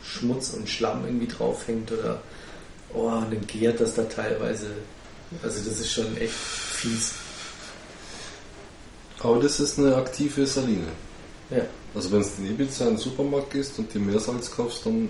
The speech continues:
Speaker 2: ist das womöglich da von
Speaker 1: Ja.
Speaker 2: Ja. Ja, dann
Speaker 1: Du kriegst genau das Salz auch hier beim Käfer zu kaufen.
Speaker 2: <laughs> Ja, für sündhaft teuer
Speaker 1: Das ist
Speaker 2: dann.
Speaker 1: halt so ein Zwanni irgendwie für so eine kleine
Speaker 2: Ja, dann kannst du
Speaker 1: Dose.
Speaker 2: sagen, braucht jeder, ja.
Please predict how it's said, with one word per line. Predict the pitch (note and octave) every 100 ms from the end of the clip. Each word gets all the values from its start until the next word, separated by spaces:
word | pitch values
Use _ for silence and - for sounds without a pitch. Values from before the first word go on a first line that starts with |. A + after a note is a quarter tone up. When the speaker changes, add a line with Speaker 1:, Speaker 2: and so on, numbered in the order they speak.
| -
Speaker 2:
ist | -
das | G#2+ - F#2
womöglich | G2 A2+ A2 A#2 A2+ A2 -
da | -
von | F#2 F#2+ - B2+
Speaker 1:
Ja. | - - - - - - -
Speaker 2:
Ja. | F2 - - - - - - - -
Ja, | E2 - - - - -
dann | A2 C3
Speaker 1:
Du |
kriegst | A#2+ C#3 -
genau | B2+ C#3+
das | E3 C#3 -
Salz | A#2 G#2+ -
auch | A#2+ - -
hier | B2+ B2 A#2
beim | A#2+ A2+ G#2
Käfer | C#3+ D3 D#3
zu | D#3
kaufen. | - C#3+ - -
Speaker 2:
<laughs> | A#2+
Ja, | -
für | - B2 G#2+
sündhaft | A#2+ A2+ G#2 - -
teuer | F#2 F2
Speaker 1:
Das | E2
ist |
Speaker 2:
dann. | A2+
Speaker 1:
halt | A2+
so | A#2
ein | A2
Zwanni | - A2 A#2+ A#2
irgendwie | A2+ A2+
für | -
so | A2+
eine | A2+ A2 G#2+
kleine | - A2 A2 A2
Speaker 2:
Ja, | G#2+
dann | F2+ F2
kannst | - -
du |
Speaker 1:
Dose. | A2 G2
Speaker 2:
sagen, | - - - - - - - - - - - -
braucht | F#2 - -
jeder, | F2 E2+
ja. | - - F2+ F#2 - - - - - -